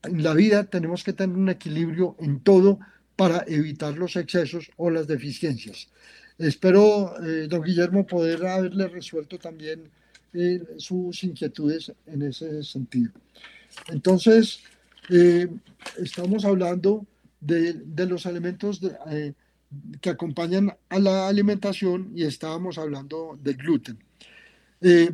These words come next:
también la, la dieta de este personaje, eh, era evitando los aceites vegetales. Los aceites vegetales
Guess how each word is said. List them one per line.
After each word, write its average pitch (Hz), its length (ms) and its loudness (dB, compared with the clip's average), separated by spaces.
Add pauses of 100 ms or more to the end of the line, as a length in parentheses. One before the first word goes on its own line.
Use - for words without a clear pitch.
(140)
también 202 600 4 (120)
la, 165 400 -4 (580)
la 170 160 0
dieta 190 640 -2
de 170 200 -4
este 185 180 -8
personaje, 202 760 -4 (380)
eh, 160 480 -4
era 190 480 -2
evitando 165 960 -4
los 165 260 -4
aceites 156 560 -6
vegetales. 156 760 -2 (1300)
Los 202 180 4
aceites 208 480 0
vegetales 196 720 0